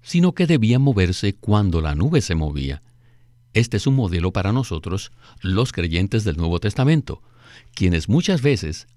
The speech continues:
asumimos que podemos movernos libremente sin contar con Dios. En cuanto a esto, en Números diez, versículos once y doce, dice lo siguiente: "En el año segundo,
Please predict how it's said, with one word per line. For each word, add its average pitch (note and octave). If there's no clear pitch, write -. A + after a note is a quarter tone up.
asumimos B2
que C#3+
podemos F2
movernos G#2+
libremente F#2
sin G3
contar F#2
con D#2
Dios. C2
En F2+
cuanto B2+
a B2+
esto, F#2
en E2
Números B2
diez, B2
versículos F#2+
once F#2+
y C#3
doce, G#2
dice E2+
lo D#2+
siguiente: F3
"En A2
el E2+
año G3
segundo, C3+